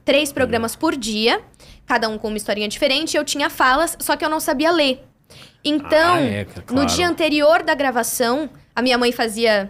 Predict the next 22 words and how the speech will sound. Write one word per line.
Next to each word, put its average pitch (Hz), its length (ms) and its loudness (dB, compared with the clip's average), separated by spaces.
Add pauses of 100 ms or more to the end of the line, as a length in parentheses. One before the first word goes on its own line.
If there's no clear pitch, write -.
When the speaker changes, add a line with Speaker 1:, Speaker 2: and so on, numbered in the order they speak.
(160)
Speaker 1:
os - 100 -16
cachinhos 233 500 -2
no 277 60 -2
meu 220 140 -2
cabelo, 226 520 -2
Speaker 2:
<laughs> 120 460 -2
Speaker 1:
e, 254 720 0 (120)
e 254 160 2 (140)
a, 233 240 2 (120)
a 220 60 -2
gente 208 180 -6
recebia 226 480 -2
o 247 60 0
roteiro, 277 480 0
e 285 120 0
a 302 60 2
minha 302 160 -2
mãe 294 300 -2
ia 277 200 0
lendo 285 480 -2
pra 254 180 -2
mim 262 340 -4